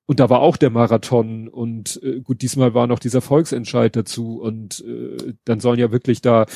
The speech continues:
es war, soll zum Beispiel auch ein Problem gewesen sein, dass dazu, man hätte, man macht standardmäßig in so einem Wahllokal macht man zwei Wahlkabinen, weil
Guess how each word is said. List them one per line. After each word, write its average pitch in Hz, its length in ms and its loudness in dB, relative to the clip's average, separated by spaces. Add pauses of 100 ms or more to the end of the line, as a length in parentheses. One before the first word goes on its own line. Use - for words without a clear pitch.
(240)
es 131 160 -2
war, 127 160 2
soll 127 220 4
zum 123 120 -8
Beispiel 131 160 -4
auch 123 80 -6
ein 127 60 -10
Problem 117 360 -4
gewesen 113 400 -2
sein, 110 300 2 (720)
dass 120 180 2
dazu, 117 380 0 (320)
man 123 180 -2
hätte, 123 420 -2 (160)
man 120 160 0
macht 117 180 -2
standardmäßig 123 1000 0
in 113 180 -8
so 113 100 -6
einem 113 100 -6
Wahllokal 117 500 2
macht 110 180 -6
man 110 100 -8
zwei 110 400 0 (480)
Wahlkabinen, 107 800 0 (400)
weil 107 320 2